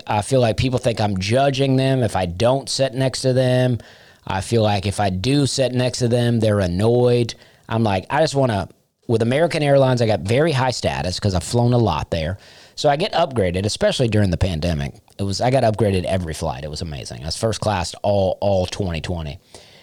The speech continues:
And I still get first class about half the flights now, but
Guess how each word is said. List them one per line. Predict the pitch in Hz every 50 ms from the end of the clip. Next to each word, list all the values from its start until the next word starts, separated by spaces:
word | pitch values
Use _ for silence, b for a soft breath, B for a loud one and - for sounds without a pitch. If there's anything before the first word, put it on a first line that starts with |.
| B B B
And | 147 143
I | 160 165
still | - - 233 214
get | 165 170 147 -
first | - 135 135 - -
class | 135 131 120 113 -
about | 113 113 104 98 -
half | - - 127 131 131 120 -
the | - 107
flights | - - 107 98 87 78 - -
now, | 95 92 87 87 80 73 73
but | 80 92 104 104 104 -